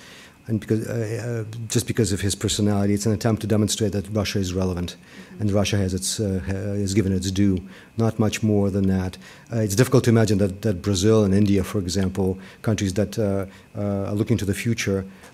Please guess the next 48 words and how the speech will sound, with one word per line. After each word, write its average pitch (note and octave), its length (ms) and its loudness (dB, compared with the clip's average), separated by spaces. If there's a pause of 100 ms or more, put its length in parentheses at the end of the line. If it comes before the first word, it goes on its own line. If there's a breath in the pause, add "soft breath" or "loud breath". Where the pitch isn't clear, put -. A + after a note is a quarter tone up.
(120)
have G#2 120 0
much A2+ 220 4
in G#2+ 60 4
common G2+ 420 2
with G#2 120 0
a G2 40 -2 (120)
country G#2 200 -2
like F2+ 140 -4 (120)
Putin's G#2 280 0
Russia, F2+ 340 -4
and F#2 160 -4
score G2 220 -6 (100)
Putin's F#2+ 300 -4
Russia F2 240 -6
especially, G2+ 560 -4 (400 loud breath)
which G2+ 180 0
is F2 100 -2
very F#2+ 380 0
backward G2+ 460 0 (140)
looking F#2+ 280 -4
in F#2 60 -4
so G2 180 -2
many F#2 200 0
ways. F#2 420 -2 (360 loud breath)
Uh, G2+ 360 -2
so - 60 2 (100)
I - 60 6
wouldn't, B2+ 240 4
I, - 380 -6
I - 60 0
wouldn't B2+ 240 6
hang B2 180 6
too A#2+ 60 4 (100)
much A2+ 140 0
on, G#2 320 -2
on G#2+ 220 0
brics G#2+ 420 0 (320 loud breath)
per G#2+ 100 -2
se G#2+ 580 0 (240 loud breath)
as G2+ 120 -4
a G#2+ 60 2
vibrant G#2 360 4
organization G2+ 520 2
in F#2+ 80 0
which F#2+ 160 -2
Russia F#2+ 300 -2
can, G2 260 -8
uh, F#2+ 400 -4